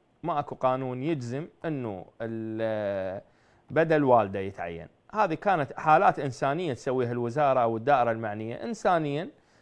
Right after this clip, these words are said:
تمشي الأمور، وكانت درجات وظيفية موجودة، لكن اليوم هي إذا الوزارة ما عندها درجات وظيفية،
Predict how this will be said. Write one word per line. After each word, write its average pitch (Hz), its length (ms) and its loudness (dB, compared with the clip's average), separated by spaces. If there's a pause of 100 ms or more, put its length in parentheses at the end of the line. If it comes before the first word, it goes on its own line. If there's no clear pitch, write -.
(160)
تمشي 226 260 -2
الأمور، 151 320 0
وكانت 240 320 0
درجات 190 440 2
وظيفية 175 380 0
موجودة، 170 420 -2
لكن 247 280 2
اليوم 208 300 -2
هي 190 260 0
إذا 175 160 6
الوزارة 175 480 4
ما 175 160 0
عندها 165 200 -2
درجات 113 440 -4
وظيفية، 90 440 -12